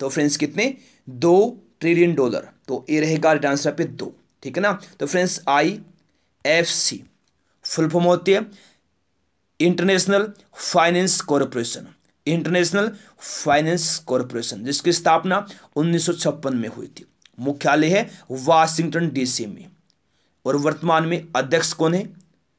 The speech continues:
कार्यकारी उपाध्यक्ष और मुख्य कार्यकारी अधिकारी हैं फिलिप ले होवरे, फिलिप ले होवरे। ठीक है, याद रखना अंतर्राष्ट्रीय वित्त निगम यानी इंटरनेशनल फाइनेंस कॉरपोरेशन ने भारत को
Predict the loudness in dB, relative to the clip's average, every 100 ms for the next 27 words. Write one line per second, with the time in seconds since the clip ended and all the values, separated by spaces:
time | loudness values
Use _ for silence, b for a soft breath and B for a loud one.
0 | _ _ _ _ _ -2 0 2 2 2
1 | 2 2 4 2 4 0 0 B 0 0
2 | 2 2 2 4 2 4 2 2 -2 -4
3 | -2 0 2 2 4 0 -4 B B 0
4 | 4 4 4 0 -2 4 4 4 2 -2
5 | -16 _ _ _ -2 2 2 2 -2 -8
6 | _ _ _ -14 -4 2 4 2 -2 -10
7 | b b 0 4 4 4 0 0 -4 -6
8 | -6 -6 -8 _ _ -6 0 4 4 4
9 | 2 0 2 2 2 -2 -4 B -6 -2
10 | 0 0 0 2 2 2 0 -4 B -2
11 | 0 2 2 2 4 2 2 -2 B -16
12 | -6 2 2 4 2 0 2 2 4 2
13 | 0 0 0 -4 B B 2 4 4 0
14 | -10